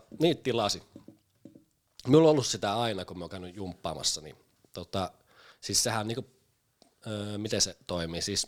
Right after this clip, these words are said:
pintaverenkierto niinku paranee, eli periaatteessa sun pumppi on niinku parempi. Mut me ei käydä sitä aina reeniä, vaan me käytetään sitä, kun me käy nukkumaan.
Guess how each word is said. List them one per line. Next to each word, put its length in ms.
pintaverenkierto 840
niinku 140
paranee, 420
eli 120
periaatteessa 440
sun 180
pumppi 380
on 120
niinku 260
parempi. 480
Mut 140
me 80
ei 60
käydä 180
sitä 160
aina 160
reeniä, 440
vaan 120
me 100
käytetään 200
sitä, 200
kun 120
me 60
käy 120
nukkumaan. 600